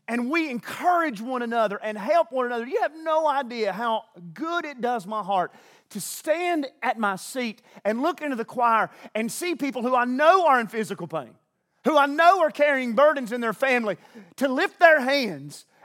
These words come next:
and worship Jesus. To see Catherine holding Ender, or to see people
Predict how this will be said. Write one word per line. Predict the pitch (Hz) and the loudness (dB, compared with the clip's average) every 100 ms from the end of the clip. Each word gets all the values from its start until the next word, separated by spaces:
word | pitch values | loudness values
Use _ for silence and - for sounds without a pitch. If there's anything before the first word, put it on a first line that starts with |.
| - | -4
and | 240 226 | -2 4
worship | 285 311 - 254 | 4 4 0 -10
Jesus. | 170 262 240 - 117 - - _ _ _ _ | -6 -6 -6 -8 -18 -20 -20 _ _ _ _
To | 220 | -10
see | - 359 | -8 -8
Catherine | 285 285 285 - 262 233 | -4 0 2 2 -2 -2
holding | 202 277 233 226 | 0 0 -2 -6
Ender, | 240 254 226 170 117 _ _ - - | -6 -4 -2 -4 -10 _ _ -4 4
or | 294 | 4
to | 277 | 4
see | 254 - 311 349 339 | -8 -10 -8 -6 -6
people | - 285 233 - 165 | -6 -8 -6 -6 -8